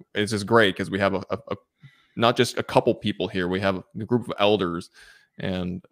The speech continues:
understanding that it is a God-given right for Daniel, one of the elders among them, who just happens to be the youngest one, probably, doing what he's,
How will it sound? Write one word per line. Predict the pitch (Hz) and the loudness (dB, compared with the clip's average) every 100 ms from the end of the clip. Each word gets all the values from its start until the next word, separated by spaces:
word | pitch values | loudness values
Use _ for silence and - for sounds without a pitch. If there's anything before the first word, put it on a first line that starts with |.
| - | -6
understanding | 104 95 - 95 92 | -2 -2 -2 -4 -2
that | 82 85 - | -4 -6 -6
it | 95 | -2
is | 92 90 | -2 -2
a | |
God-given | 92 90 92 90 | 2 2 2 -2
right | 87 90 85 | 0 0 0
for | 92 | -4
Daniel, | 87 98 95 92 82 | -2 0 2 0 0
one | 87 101 | 0 0
of | 95 | 0
the | 92 | -2
elders | 87 90 87 92 | 0 0 0 -2
among | 90 98 | 0 0
them, | 92 92 | 0 -4
who | 92 | -4
just | - - | -4 -4
happens | 95 92 | -4 -4
to | 90 | -6
be | |
the | 87 | -2
youngest | 92 120 107 92 | 2 4 4 0
one, | 87 | 0
probably, | 90 90 92 104 - - _ _ _ - 107 | 2 2 2 -2 -10 -20 _ _ _ -14 2
doing | 113 107 101 | 4 6 6
what | 98 | 4
he's, | 101 95 - - | 4 0 -4 -10